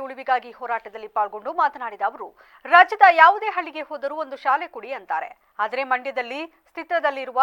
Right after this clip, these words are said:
ವಿಶ್ವವಿದ್ಯಾಲಯ ಉಳಿಸಿಕೊಳ್ಳುತ್ತಿಲ್ಲ. ಈಗಾಗಲೇ ಸರ್ಕಾರ ಕೊಟ್ಟಿರುವುದನ್ನ ಕಿತ್ತುಕೊಳ್ಳುತ್ತಿದ್ದು, ಇದಕ್ಕೆ ತಿರುಗಿ ಬೀಳಬೇಕು. ಮಂಡ್ಯದ ಜನರು ಕೆ ಆರ್ ಎಸ್ ನೀರು ಹೆಚ್ಚುವರಿ ಬಿಟ್ಟಾಗ ಯಾವ ರೀತಿ ಪ್ರ-,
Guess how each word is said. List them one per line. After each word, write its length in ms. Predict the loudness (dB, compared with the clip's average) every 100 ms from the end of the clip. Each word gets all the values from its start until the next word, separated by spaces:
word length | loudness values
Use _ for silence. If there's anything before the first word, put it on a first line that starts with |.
| 2
ವಿಶ್ವವಿದ್ಯಾಲಯ 640 | 0 -8 -8 -4 -6 -4 -12
ಉಳಿಸಿಕೊಳ್ಳುತ್ತಿಲ್ಲ. 600 | -14 -20 -18 -18 -18 -14 -14 -16 _ _ _ _ -12
ಈಗಾಗಲೇ 440 | 2 4 4 2 -2 0
ಸರ್ಕಾರ 300 | 0 0 -2 -6
ಕೊಟ್ಟಿರುವುದನ್ನ 540 | -18 -18 -16 -8 -8 -10
ಕಿತ್ತುಕೊಳ್ಳುತ್ತಿದ್ದು, 680 | -16 -10 -10 -10 -14 -16 -12 -8
ಇದಕ್ಕೆ 280 | -8 -10 -14 -16
ತಿರುಗಿ 220 | -20 -20
ಬೀಳಬೇಕು. 520 | -18 -18 -18 -16 -16 -16 _ _ _ 0
ಮಂಡ್ಯದ 340 | 0 2 -2 -2
ಜನರು 240 | -2 -2 -4 -2
ಕೆ 60 | 0
ಆರ್ 100 | 0
ಎಸ್ 120 | -4 -12
ನೀರು 160 | -14 -14
ಹೆಚ್ಚುವರಿ 340 | -16 -14 -16 -14
ಬಿಟ್ಟಾಗ 300 | -4 -2 2 2 4 4
ಯಾವ 120 | 4 0
ರೀತಿ 160 | -18
ಪ್ರ-, 220 | -16 -16